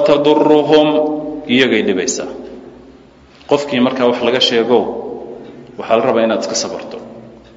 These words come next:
Qofkii wax xun kugu yidhi, isagay dhibaysaa. Dhibka isaguu ku noqonayaa. Sheekhu markaa wuxuu yidhi,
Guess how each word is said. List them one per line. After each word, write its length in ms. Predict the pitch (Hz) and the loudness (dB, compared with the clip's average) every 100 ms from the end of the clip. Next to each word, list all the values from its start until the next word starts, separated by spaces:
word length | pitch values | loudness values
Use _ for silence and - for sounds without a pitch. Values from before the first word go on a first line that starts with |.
| - - - | -20 -20 -4
Qofkii 300 | 117 113 120 | -2 0 0
wax 160 | 117 120 | 0 0
xun 140 | 117 | -2
kugu 280 | 117 117 120 | -2 -2 0
yidhi, 320 | 113 113 120 117 - - - - - | 0 2 0 -2 -6 -10 -12 -14 -8
isagay 340 | - 127 101 95 | -2 0 0 0
dhibaysaa. 460 | 92 85 - 82 - - - - - - - 139 | -2 -2 -4 -6 -8 -12 -16 -18 -20 -20 -8 -4
Dhibka 240 | 127 127 | -2 0
isaguu 320 | 110 123 110 | -2 0 -2
ku 120 | - 110 | 0 -2
noqonayaa. 640 | 95 - 90 80 80 80 - - - - - - _ _ _ _ - | -2 -4 -4 -4 -6 -6 -10 -16 -20 -20 -20 -20 _ _ _ _ -4
Sheekhu 320 | - 143 143 | 0 0 0
markaa 260 | 139 - 127 | -2 0 0
wuxuu 280 | 139 135 117 | 0 0 0
yidhi, 260 | 92 87 | 0 -4